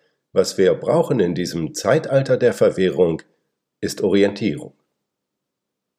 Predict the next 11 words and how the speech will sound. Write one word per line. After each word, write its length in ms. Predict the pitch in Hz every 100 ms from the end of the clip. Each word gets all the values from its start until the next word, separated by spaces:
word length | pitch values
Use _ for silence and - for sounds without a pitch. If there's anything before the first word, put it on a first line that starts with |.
| _ _ _ _ -
Orientierung 840 | 123 131 101 98 - 214 190 101 101
muss 180 | 131
aber 260 | 139 110 -
ausgerichtet 600 | 98 104 143 123 135 143
sein 200 | 143 139
auf 220 | 107 -
Werte 300 | 98 87 -
und 180 | 107 104
Ziele. 340 | - 180 139
Sie 120 | 82 98
muss 260 | 123 131